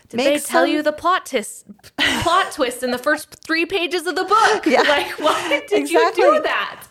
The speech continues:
Speaker 2: Take some notes and, you know, just a little shameless plug for my Quilting Life Planner, but on those project pa-, pages, you, that's your space to do that. Make notes about what you don't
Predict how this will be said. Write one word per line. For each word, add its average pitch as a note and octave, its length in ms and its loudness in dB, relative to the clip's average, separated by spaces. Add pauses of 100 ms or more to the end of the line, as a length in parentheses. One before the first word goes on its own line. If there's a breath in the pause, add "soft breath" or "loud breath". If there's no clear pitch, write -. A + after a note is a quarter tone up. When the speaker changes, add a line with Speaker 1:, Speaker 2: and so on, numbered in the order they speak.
Speaker 2:
Take D#4 260 2
some G#4+ 300 4
notes C4+ 440 4
and, B3 360 2
you C#4 140 0
know, B3+ 180 6
just B3 240 -2
a D4 60 4
little B3 240 4
shameless A3+ 580 0
plug A3+ 360 0
for G#3+ 200 -4
my G3 240 0
Quilting A3 440 -4
Life G3+ 280 -4
Planner, D#4 380 0
but - 440 0
on C4 160 2
those B3+ 200 4
project F4+ 600 -2 (1000)
pa-, - 160 -2 (120)
pages, A#3 580 0
you, C#4 120 -4 (360)
that's C#4 460 0
your C4+ 100 -2
space B3+ 380 -4
to A3+ 100 -8
do G#3+ 180 -2
that. A#3 320 -2
Make A3+ 280 -4
notes A#3 720 -4 (180)
about G3+ 400 -2
what G#3+ 360 -4 (260)
you A3+ 140 0
don't G3+ 460 -2